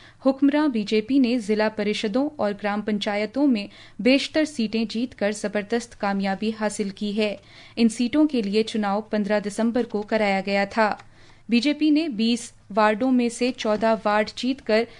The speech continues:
ईटानगर म्युनिसिपल कॉरपोरेशन का चुनाव भी फैसला कुन अंदाज से जीता है। अलबत्ता पासीघाट म्युनिसिपल काउंसिल में इलाकाई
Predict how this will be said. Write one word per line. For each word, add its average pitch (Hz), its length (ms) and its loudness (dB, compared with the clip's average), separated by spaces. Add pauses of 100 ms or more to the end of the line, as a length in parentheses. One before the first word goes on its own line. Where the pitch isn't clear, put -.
(180)
ईटानगर 240 600 2
म्युनिसिपल 214 520 0
कॉरपोरेशन 214 720 0
का 208 160 -2
चुनाव 220 500 -2
भी 220 100 -2
फैसला 214 400 -4
कुन 214 200 -4
अंदाज 208 380 -2
से 208 200 -6
जीता 202 280 -6
है। 214 300 -2 (460)
अलबत्ता 226 560 0 (320)
पासीघाट 247 600 2
म्युनिसिपल 220 460 -2
काउंसिल 220 480 -2
में 202 240 2 (240)
इलाकाई 220 640 2